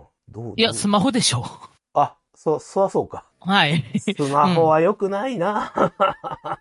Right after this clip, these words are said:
Speaker 2: うん。文庫本はさ、
Speaker 1: うん。
Speaker 2: さあ寝ようって電気消したらもう読まれへんけどさ。
Speaker 1: うん。
Speaker 2: スマホは見れるわけやん。真っ暗なところでも。
Speaker 1: うん、そうやね。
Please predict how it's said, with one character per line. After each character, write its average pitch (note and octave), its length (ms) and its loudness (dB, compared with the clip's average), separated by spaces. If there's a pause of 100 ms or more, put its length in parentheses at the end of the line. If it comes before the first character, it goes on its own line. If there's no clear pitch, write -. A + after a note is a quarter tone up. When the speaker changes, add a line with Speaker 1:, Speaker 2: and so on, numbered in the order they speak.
(100)
Speaker 2:
う F#3 60 0
ん。 G3 40 2
文 G#3 100 0
庫 A3 140 2
本 C4 240 4
は D4 100 2
さ、 D4 380 2 (180)
Speaker 1:
う A2+ 120 -12
ん。 F#2 40 -12
Speaker 2:
さ B3 180 2
あ G3+ 40 2
寝 A3 120 4
よ A#3 120 6
う A#3 40 2
っ - 20 -20
て F3+ 100 0
電 A3+ 180 0
気 D#3+ 120 -10
消 F#3 140 0
し - 80 -4
た D#3 120 0
ら C3+ 80 -2
も D3 140 -2
う D3 40 0
読 C#3+ 140 -2
ま G#3 120 2
れ G#3 60 2
へ D#3+ 140 0
ん C#3 60 -6
け A#2 100 -12
ど A2 100 -12
さ。 A2+ 280 -10 (140)
Speaker 1:
う G2+ 40 -18
ん。 F2 360 -14 (160)
Speaker 2:
ス F3 140 -4
マ F#3 160 2
ホ G#3 400 2
は A3+ 120 4
見 G3 180 0 (200)
れ E3+ 100 2
る F3 80 2
わ A3 100 4
け G#3 120 -2
や C#3+ 160 0
ん。 G#3 180 -6
真 D#3 120 -2
っ D3 100 -2
暗 E3+ 220 2
な C#3 200 -2
と C#3+ 160 -4
こ D3+ 100 0
ろ D3 100 2
で C#3+ 100 0
も。 C3 180 -6 (160)
Speaker 1:
う G2+ 40 -12
ん、 F2+ 300 -16
そ - 160 -18
う D#2 40 -16
や D2+ 80 -18
ね。 G#2 200 -14